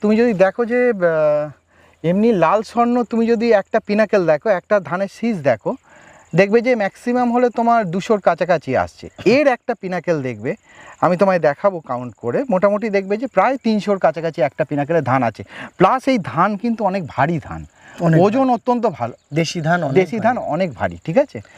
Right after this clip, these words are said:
Speaker 2: এর চালের কালার কি?
Speaker 1: চালের কালার সাদা, একদম গোবিন্দভোগ যেমন ক্রিমি কালার হয়,
Speaker 2: হুম।
Speaker 1: একদম ক্রিম টাইপের কালার হয়,
Speaker 2: হুম।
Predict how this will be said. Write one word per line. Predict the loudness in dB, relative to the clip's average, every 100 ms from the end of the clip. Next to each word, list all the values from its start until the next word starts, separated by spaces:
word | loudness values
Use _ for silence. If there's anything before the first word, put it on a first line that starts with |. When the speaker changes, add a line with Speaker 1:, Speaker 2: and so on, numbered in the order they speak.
| -6
Speaker 2:
এর | -4
চালের | 0 0 0 -6
কালার | -8 -8
কি? | -16 -20 _ -20 _ 2
Speaker 1:
চালের | 2 4 2
কালার | 4 2
সাদা, | 0 0 2 2
একদম | 0 -2
গোবিন্দভোগ | 0 -2 -2 -2 0
যেমন | 0 0
ক্রিমি | -2 0 2 2
কালার | 2 2 0
হয়, | -2
Speaker 2:
হুম। | -6 -10 _ -20 -10 0 2
Speaker 1:
একদম | 2 0
ক্রিম | 2 2 2
টাইপের | 0 0 -2
কালার | -2 2 2 0
হয়, |
Speaker 2:
হুম। | -8